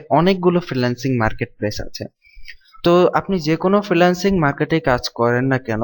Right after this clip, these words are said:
আপনাকে কিছু বিষয় জানতে হবে,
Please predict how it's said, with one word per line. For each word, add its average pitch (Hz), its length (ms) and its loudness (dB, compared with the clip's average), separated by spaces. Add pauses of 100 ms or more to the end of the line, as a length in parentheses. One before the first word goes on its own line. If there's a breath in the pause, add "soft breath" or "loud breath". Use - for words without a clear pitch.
(360)
আপনাকে 135 380 -2
কিছু 156 360 -2
বিষয় 151 440 2
জানতে 117 380 -2
হবে, 120 360 0